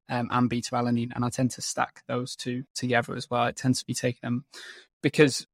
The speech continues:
with both of those, and it's a bit of a common misconception, especially with kind of beta alanine, people think, like, the benefit of beta alanine comes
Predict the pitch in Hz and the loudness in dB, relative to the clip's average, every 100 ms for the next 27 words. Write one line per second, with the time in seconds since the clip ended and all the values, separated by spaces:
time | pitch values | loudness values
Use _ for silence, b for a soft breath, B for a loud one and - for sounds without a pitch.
0 | 160 151 - 139 147 143 127 131 127 143 | -4 -2 4 2 2 0 2 2 2 -2
1 | 135 - 139 - 151 131 143 135 131 123 | -4 -2 -2 0 0 0 0 2 0 0
2 | 131 - 123 - 135 - 143 - 135 127 | -4 -4 -4 -4 -8 -2 -2 -2 -4 -6
3 | - 127 120 127 - 127 147 - 135 135 | -4 -6 -4 -8 -2 0 0 0 0 0
4 | 127 120 123 123 - 123 127 123 - - | 0 0 0 -2 -2 0 0 0 -4 -6
5 | - 127 - 127 127 123 123 - 127 123 | -6 -4 0 0 2 0 0 0 0 0
6 | 127 - | -2 -6